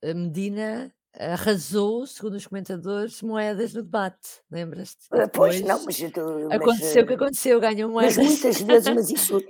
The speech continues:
Speaker 2: mas isso, e já em anteriores debates, eh, destes, isso aconteceu, não é? Portanto, eh, não sei se, se, se, se ganhar ou perder tem alguma influência.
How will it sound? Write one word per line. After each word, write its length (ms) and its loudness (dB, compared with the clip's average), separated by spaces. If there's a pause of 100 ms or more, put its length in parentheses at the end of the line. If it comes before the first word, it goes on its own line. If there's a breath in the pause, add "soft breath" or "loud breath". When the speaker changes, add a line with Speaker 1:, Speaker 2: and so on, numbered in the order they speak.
(320 loud breath)
Speaker 2:
mas 300 2
isso, 320 0
e 180 -2
já 240 0
em 160 2
anteriores 600 2
debates, 840 0
eh, 560 -2 (540 soft breath)
destes, 680 -2 (1000)
isso 200 -6
aconteceu, 680 -2
não 180 -8
é? 160 -4
Portanto, 800 -6 (400 loud breath)
eh, 180 -8
não 280 -2
sei 340 0
se, 260 -6
se, 400 0
se, 500 -6 (640 soft breath)
se 220 -10
ganhar 400 6
ou 140 6
perder 440 -2
tem 160 -6
alguma 400 -4
influência. 880 -8